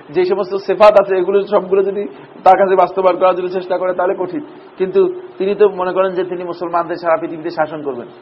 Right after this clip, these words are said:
সারা, সারা, সারা পৃথিবীর আমির হিসেবে নিজেকে যদি মুসলমানরা মেনে নেয়, তাহলে রাজি হয়ে যেতে কোনো অসুবিধা নেই, তাড়াতাড়ি রাজি হয়ে যাবে। কিন্তু কতটুকু, আ, আসলে এই দায়িত্ব পালন করার মতো যোগ্যতা আছে, সে আল্লাহ তাআলা ভালো জানেন। উম, যদি যোগ্য হন,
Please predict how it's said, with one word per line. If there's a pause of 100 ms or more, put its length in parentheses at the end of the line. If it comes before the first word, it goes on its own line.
(440)
সারা,
সারা,
সারা
পৃথিবীর
আমির
হিসেবে (260)
নিজেকে (720)
যদি
মুসলমানরা (120)
মেনে
নেয়,
তাহলে (400)
রাজি
হয়ে
যেতে
কোনো
অসুবিধা
নেই, (120)
তাড়াতাড়ি
রাজি
হয়ে
যাবে। (380)
কিন্তু
কতটুকু, (300)
আ, (220)
আসলে
এই
দায়িত্ব
পালন
করার
মতো
যোগ্যতা
আছে,
সে
আল্লাহ
তাআলা
ভালো
জানেন।
উম,
যদি
যোগ্য
হন,